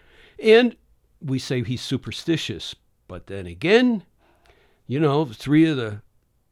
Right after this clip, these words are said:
four people that preceded him were assassinated, <laughs> so, you know, maybe, maybe they were cursed. He stayed outside of the city,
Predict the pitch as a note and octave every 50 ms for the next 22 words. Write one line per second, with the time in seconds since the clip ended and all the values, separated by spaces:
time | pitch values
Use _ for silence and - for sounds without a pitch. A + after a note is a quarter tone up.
0 | _ _ - - D#3 D#3+ D#3+ - - F3 E3+ E3+ E3 C#3+ C#3+ C3 - - C#3 B2
1 | - - F#3+ F#3+ F3+ D3+ C#3 C3 B2+ A2+ G#2 F#2+ - - D#3 - - - - C#3
2 | A#2+ A2 G2 F2+ G2+ C#3 G3 F3 - - - - - D#3+ C#3 A#2+ A#2 - - -
3 | - - - - - - - C#3 - - A3+ - - - E4+ - E4 C#4 F3 G3
4 | A3 C#4 B3+ G#3 A3+ B3+ C4+ D4+ C#4 C4+ C4+ B3+ G3+ D#3+ - - - B2 G2 -
5 | - - - - _ _ _ _ _ _ _ _ _ _ _ _ _ _ _ _
6 | _ _ _ _ _ _ - - - - - - - - - - A3+ A#3+ A3+ -
7 | - G#3+ F#3 F3+ E3+ E3+ D#3+ D#3 C3+ - - D#3 C#3 C#3 C3 B2+ A#2 A2 A2+ -
8 | - - - - D#3 C3+ A#2+ A#2+ A2+ A#2 A2+